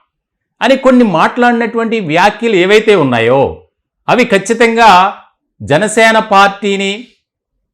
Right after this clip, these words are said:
ఉద్దేశించి, ఆ పార్టీ పడినటువంటి కష్టాలు కానీ, పార్టీలో ఉన్నటువంటి క్యాడర్ ఏదైతే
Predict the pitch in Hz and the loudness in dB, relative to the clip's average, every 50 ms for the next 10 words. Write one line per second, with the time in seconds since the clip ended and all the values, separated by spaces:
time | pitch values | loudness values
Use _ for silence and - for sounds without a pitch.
0 | _ - 123 120 117 120 214 233 226 226 - 214 214 208 - 240 247 269 285 - | _ -10 -8 -6 0 4 4 4 4 4 2 -2 -4 -4 -4 -4 -6 -6 -6 -10
1 | _ _ _ _ _ _ _ _ _ _ _ _ _ _ _ _ - 123 135 180 | _ _ _ _ _ _ _ _ _ _ _ _ _ _ _ _ 0 2 4 4
2 | 214 - - 190 202 220 214 - - 240 233 226 226 240 233 _ - 185 190 208 | 4 4 4 4 4 4 2 0 -4 -4 -4 -4 -4 -8 -10 _ -4 -2 0 0
3 | 208 220 196 202 208 214 196 202 - - 135 135 - - 185 190 190 196 185 185 | 0 0 -2 -2 -4 -4 -4 -4 -4 -4 -6 -6 -4 -2 0 0 0 0 0 -2
4 | 185 202 214 233 - _ _ _ _ _ _ _ _ _ _ _ _ _ _ - | -4 -4 -8 -12 -16 _ _ _ _ _ _ _ _ _ _ _ _ _ _ 0
5 | 156 196 220 214 247 233 226 220 214 220 208 214 214 208 196 202 190 - - 156 | 2 2 2 2 0 0 2 2 0 0 -2 -2 -4 -4 -4 -6 -6 -2 0 2
6 | 160 202 247 233 175 - - - _ _ _ _ _ _ _ _ _ _ _ _ | 2 4 4 2 2 0 -4 -14 _ _ _ _ _ _ _ _ _ _ _ _
7 | _ _ 110 120 180 226 226 226 226 226 240 226 202 185 190 185 - | _ _ -2 2 2 4 4 4 2 4 2 2 2 2 -2 -4 -8